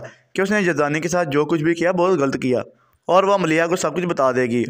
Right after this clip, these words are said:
और हर बात कबूल कर लेगी कि "मैंने ही उन्हें कहा था कि वो शादी से इनकार कर दें, इसमें उनकी कोई गलती नहीं है, लेकिन अब मैं शादी के लिए राज़ी हूँ।"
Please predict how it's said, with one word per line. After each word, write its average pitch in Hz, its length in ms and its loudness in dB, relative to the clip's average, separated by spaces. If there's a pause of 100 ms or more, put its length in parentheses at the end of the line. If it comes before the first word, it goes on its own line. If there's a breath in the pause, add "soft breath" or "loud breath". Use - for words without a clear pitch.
और 160 120 0
हर 175 160 0
बात 170 260 0
कबूल 165 200 0
कर 147 160 -2
लेगी 117 300 0 (440 loud breath)
कि - 180 -4
"मैंने 175 280 2
ही 202 100 0
उन्हें 175 220 0
कहा 147 220 0
था 156 100 -2
कि 151 120 -4
वो 165 120 0
शादी 147 260 -2
से 156 80 -2
इनकार 151 300 0
कर 120 160 -2
दें, 113 180 -2
इसमें 185 320 -2
उनकी 175 180 -2
कोई 175 180 0
गलती 143 280 0
नहीं 127 160 0
है, 110 180 -4 (320 loud breath)
लेकिन 165 240 -2
अब 175 120 2
मैं 175 140 0
शादी 147 280 -2
के 147 80 -2
लिए 180 120 0
राज़ी 120 260 0
हूँ।" 117 160 -4